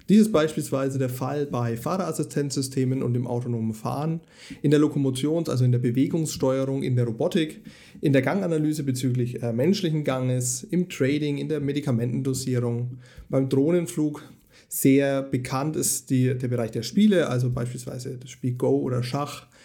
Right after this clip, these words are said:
im Energie- und Gebäudemanagement, äh, Empfehlungssysteme, beispielsweise Recommender-Systeme,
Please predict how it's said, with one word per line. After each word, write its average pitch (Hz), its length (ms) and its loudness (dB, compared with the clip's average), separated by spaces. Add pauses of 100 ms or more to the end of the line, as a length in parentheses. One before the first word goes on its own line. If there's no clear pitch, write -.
(280)
im 170 200 2
Energie- 151 340 2
und 185 60 2
Gebäudemanagement, 127 1200 0 (360)
äh, 131 280 2
Empfehlungssysteme, 143 960 2
beispielsweise 127 840 -2
Recommender-Systeme, 127 1040 -2